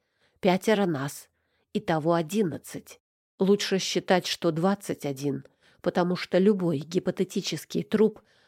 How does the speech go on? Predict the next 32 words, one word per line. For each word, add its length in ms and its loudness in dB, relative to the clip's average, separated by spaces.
может 320 2
вполне 520 4
оказаться 640 -4
живым 380 0
человеком. 800 -2
Стоит 420 4
убедиться, 720 -2
что 280 2
это 260 4
действительно 640 -2
не 160 0
так». 400 -6
«Согласна. 760 -2
Мы 140 4
с 80 -8
ребятами 500 4
вроде 320 4
бы 140 4
попытались 680 -2
проверить 540 0
остальных. 600 -4
Только 360 4
разве 340 0
их 160 -10
найдешь? 580 -2
Мы 160 8
и 100 10
реальных 540 4
имен-то 400 2
их 220 -2
не 100 -2
знаем, 480 -8